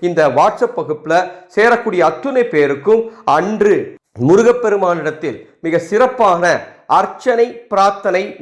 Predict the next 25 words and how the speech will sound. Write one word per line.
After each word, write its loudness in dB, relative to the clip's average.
நடைபெறும் -2
என்பதை 0
மகிழ்ச்சியோடு -2
தெரிவித்துக் -2
கொள்கின்றேன். 2
இந்த 2
குழுவில் -4
சேர 0
என்னுடைய 2
WhatsApp -2
நம்பருக்கு -6
தொடர்பு -2
கொள்ளுங்கள், 0
விவரம் 2
வழங்குகின்றேன். 0
மீண்டும் 0
அடுத்த 2
ஒரு 0
பதிவில் -6
சந்திக்கின்றேன். -6
ஆனந்தம் 2
மலரட்டும், 2
ஆனந்த 0
ஒளி -2
பரவட்டும். -2